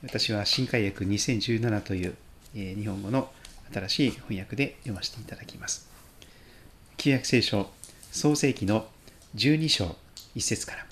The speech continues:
主はアブラムに言われた。あなたは、あなたの土地、あなたの親族、あなたの父の家を離れて、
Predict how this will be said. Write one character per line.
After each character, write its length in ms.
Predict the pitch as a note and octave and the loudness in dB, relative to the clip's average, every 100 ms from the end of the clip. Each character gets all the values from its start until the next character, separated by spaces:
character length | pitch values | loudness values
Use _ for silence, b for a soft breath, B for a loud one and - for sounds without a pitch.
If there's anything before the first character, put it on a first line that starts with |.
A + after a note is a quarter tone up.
| - - - - - - - - - - - - - - - - - - - - - - - - - - - | -20 -20 -20 -20 -16 -16 -18 -20 -20 -20 -20 -20 -20 -20 -20 -20 -20 -20 -20 -20 -20 -20 -20 -20 -20 -18 0
主 180 | - F3+ | 6 8
は 140 | A#2+ | 8
ア 60 | C#3 | 8
ブ 100 | D#3+ | 6
ラ 80 | A#2 | 4
ム 80 | |
に 160 | G2+ G2 - | 2 0 -2
言 100 | A2 | 0
わ 60 | G2 | 0
れ 100 | F2+ | 0
た。 160 | - - - - - - - - - - - - - - | -8 -12 -16 -20 -20 -20 -20 -20 -20 -20 -20 -20 -20 -2
あ 80 | C#3 | 6
な 80 | D3+ | 6
た 120 | D3 | 6
は、 200 | B2+ D#3+ - - - - - - | 0 -4 -10 -20 -20 -20 -16 4
あ 100 | C#3 | 6
な 80 | D#3+ | 6
た 140 | C3 | 6
の 100 | A2 | 2
土 160 | - G#2 | 0 2
地、 260 | - B2+ - - - - - - - - | 2 2 -4 -20 -20 -20 -20 -20 -4 4
あ 80 | D3 | 6
な 80 | |
た 100 | D3+ | 6
の 140 | A#2 G2 | 4 4
親 260 | - F3 | 4 4
族、 240 | C3 G#2 - - - - - - - - - - | 2 -2 -8 -18 -20 -20 -20 -20 -20 -20 -18 0
あ 80 | - | 6
な 100 | D3+ | 8
た 120 | D3 | 8
の 180 | A2+ G2 - - | 4 2 -2 -2
父 240 | - - | 4 6
の 120 | F#3+ B2+ | 6 6
家 160 | A#2 | 4
を 80 | G2 | 2
離 240 | - A#2+ | 4 4
れ 100 | A#2+ | 4
て、 160 | G2+ | 2